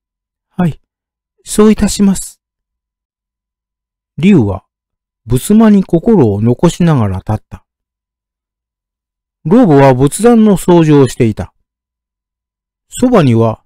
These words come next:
次男の千吉が、久方ぶりの祖母が珍しいのであろ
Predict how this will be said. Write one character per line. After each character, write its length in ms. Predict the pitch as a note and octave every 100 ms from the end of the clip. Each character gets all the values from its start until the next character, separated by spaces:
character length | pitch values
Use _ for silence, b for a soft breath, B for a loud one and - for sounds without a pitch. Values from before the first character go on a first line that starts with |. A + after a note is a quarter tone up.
| _ -
次 220 | D3 A#3
男 240 | D3 A2
の 100 | G2+
千 300 | - C3+ C3
吉 220 | - -
が、 200 | B2+ A#2 - _ _ _ _ _
久 320 | - - E3+
方 260 | F3+ E3+ F3
ぶ 140 | F3
り 60 | F3
の 180 | F3 E3
祖 380 | - G3+ D#3
母 120 | G#2+ G2+
が 200 | B2 C#3
珍 240 | G3+ G3+
し 160 | G#3 D3+
い 40 |
の 140 | G#2+
で 120 | G#2+ A2+
あ 100 | A2+
ろ 260 | A#2 G2